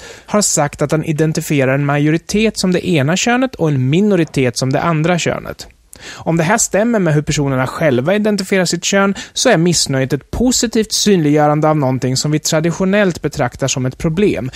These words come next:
Men en fråga kvarstår. Varför drar vi gränsen just vid kön? Man brukar prata om att I T-branschen består av omkring åttio procent män.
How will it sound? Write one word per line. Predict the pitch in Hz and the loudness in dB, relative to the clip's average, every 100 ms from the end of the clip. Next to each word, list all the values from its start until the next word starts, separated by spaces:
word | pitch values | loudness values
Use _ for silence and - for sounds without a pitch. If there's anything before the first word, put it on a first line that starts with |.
| - | -10
Men | - 196 | -2 -2
en | 220 262 | 0 0
fråga | 254 233 151 143 | 0 2 2 0
kvarstår. | - 202 175 - 190 - - - _ _ | 2 2 2 0 0 0 -6 -18 _ _
Varför | 175 160 220 254 - 165 151 147 | -4 0 2 2 0 0 0 0
drar | 147 147 | 0 2
vi | 156 | 2
gränsen | 143 139 135 135 143 | 2 0 0 0 0
just | 127 127 - | 2 0 -2
vid | 170 | -2
kön? | 175 - 120 - - - - _ - - | -2 0 -2 -4 -10 -16 -18 _ -20 -12
Man | - 190 233 | -2 2 2
brukar | 269 226 240 | 2 2 -2
prata | - 214 160 | 2 2 2
om | 143 | 2
att | 165 - | 0 0
I | 202 202 | 0 0
T-branschen | - 196 202 214 190 156 | 2 0 2 2 2 0
består | 147 - 131 127 | -2 0 0 2
av | 131 | 2
omkring | 139 139 131 127 - | 0 0 -2 -2 -2
åttio | 180 175 - - | 0 0 -2 -4
procent | 151 151 - 123 131 | 0 0 0 -2 -2
män. | 151 160 - 101 | -2 -2 -4 -14